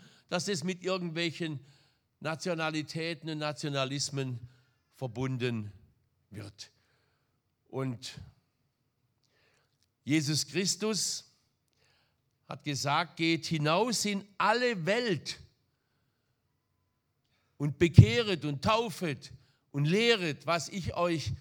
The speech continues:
gesagt habe." Und dass das Christentum so erfolgreich geworden ist,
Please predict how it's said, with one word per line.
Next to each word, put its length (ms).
gesagt 480
habe." 360
Und 160
dass 200
das 240
Christentum 720
so 280
erfolgreich 1160
geworden 560
ist, 460